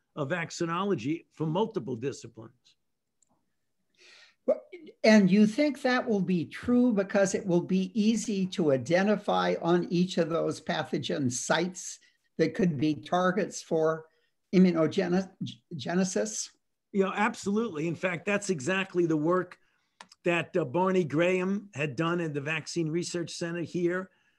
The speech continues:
Speaker 1: You know, we had been working with R S V and determined, you know, on some structural biological collaboration that he'd been doing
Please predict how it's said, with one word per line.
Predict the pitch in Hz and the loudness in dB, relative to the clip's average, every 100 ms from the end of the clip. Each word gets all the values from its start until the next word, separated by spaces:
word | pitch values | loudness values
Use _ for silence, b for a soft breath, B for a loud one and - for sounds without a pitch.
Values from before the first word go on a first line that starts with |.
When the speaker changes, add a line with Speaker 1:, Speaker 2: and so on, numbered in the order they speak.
| _ _ | _ _
Speaker 1:
You | 185 | 0
know, | 185 180 | 2 4
we | 196 | 4
had | 190 156 | 4 2
been | 170 | 0
working | 180 202 208 196 | 2 2 0 0
with | 165 - | -2 -2
R | 165 180 180 | -2 0 0
S | 165 123 | -2 -4
V | 123 160 175 185 233 - _ _ _ _ | 0 4 4 2 -4 -12 _ _ _ _
and | 185 165 160 | -6 -4 -2
determined, | 165 165 180 214 202 180 160 147 | -4 -4 0 2 4 2 0 -2
you | 156 | -2
know, | 156 151 | -2 -4
on | 156 160 | -4 -4
some | 151 175 160 143 | -4 -4 -4 -6
structural | - 190 190 - 175 | -4 -2 -2 -2 -2
biological | 143 165 160 165 160 156 165 | 0 -2 0 -2 -2 -4 -6
collaboration | - 156 160 151 156 170 170 156 | -6 -6 -4 -4 -2 0 0 -2
that | 147 147 | -4 -4
he'd | 135 | -4
been | 135 | -2
doing | 156 170 160 131 | 0 2 0 -2